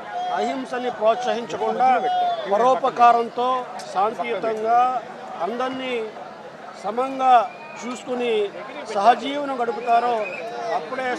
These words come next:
సాఫల్యం పొందుతారు. అంతేకాకుండా ధార్మిక జీవితంలో ఏదైతే ఖురాన్ కానీ మహమ్మద్ ప్రవక్త గారు చెప్పిన మరి ప్రవచనాలు కానీ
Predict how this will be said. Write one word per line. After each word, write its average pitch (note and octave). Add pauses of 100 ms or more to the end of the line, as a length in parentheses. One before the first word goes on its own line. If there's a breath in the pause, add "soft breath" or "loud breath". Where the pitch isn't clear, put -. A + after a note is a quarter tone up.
సాఫల్యం A#3
పొందుతారు. A#3 (580)
అంతేకాకుండా B3 (280)
ధార్మిక B3
జీవితంలో B3 (440)
ఏదైతే A#3+
ఖురాన్ A3+
కానీ A#3+ (580)
మహమ్మద్ B3+
ప్రవక్త A#3+
గారు A#3+ (100)
చెప్పిన A#3 (560)
మరి G#3+
ప్రవచనాలు A#3+
కానీ A#3